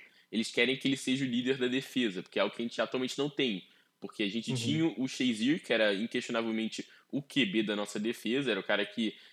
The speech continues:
Speaker 1: ele era o play caller da defesa, ele era tudo da nossa defesa, e infelizmente, né, pô, ele teve aquela terrível, nossa, tá, aquele tackle ali que, meu Deus do céu, né, que,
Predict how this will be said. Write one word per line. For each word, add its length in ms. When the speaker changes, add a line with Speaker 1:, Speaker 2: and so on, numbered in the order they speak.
Speaker 1:
ele 160
era 160
o 80
play 160
caller 440
da 80
defesa, 460
ele 120
era 140
tudo 400
da 120
nossa 240
defesa, 520
e 220
infelizmente, 760
né, 160
pô, 160
ele 100
teve 140
aquela 500
terrível, 800
nossa, 360
tá, 140
aquele 300
tackle 440
ali 160
que, 300
meu 200
Deus 140
do 40
céu, 320
né, 240
que, 340